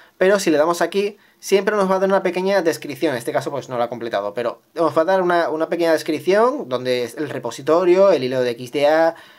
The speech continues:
las versiones que tiene, los ajustes, etcétera, etcétera, etcétera. Pero leerlo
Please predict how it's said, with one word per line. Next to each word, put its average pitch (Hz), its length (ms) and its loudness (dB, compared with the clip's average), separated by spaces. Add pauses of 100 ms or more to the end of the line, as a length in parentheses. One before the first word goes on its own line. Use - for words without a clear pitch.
(120)
las 143 160 -4
versiones 131 360 -6
que 139 160 -8
tiene, 165 280 0
los 131 140 0
ajustes, 170 520 -2
etcétera, 143 360 -2
etcétera, 127 280 -6
etcétera. 110 320 -10 (420)
Pero 180 200 2
leerlo 214 540 4